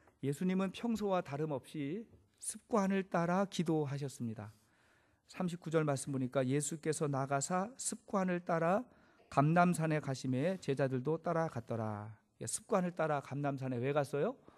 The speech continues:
기도하러 갔습니다. 습관이라고 하는 말의 이 사전적인 의미는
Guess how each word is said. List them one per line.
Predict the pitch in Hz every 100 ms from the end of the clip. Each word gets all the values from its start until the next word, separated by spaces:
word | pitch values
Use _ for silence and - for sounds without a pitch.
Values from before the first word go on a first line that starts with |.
| - _ _ _
기도하러 | - - 147 156 135 143
갔습니다. | 131 113 117 107 107 104 107 _ _ _ - - _ - _ _ _
습관이라고 | - - - 262 240 220 202 185
하는 | 180 180
말의 | 160 135 147 151 135
이 | 135
사전적인 | - 196 196 175 165 165
의미는 | 135 131 131 208 131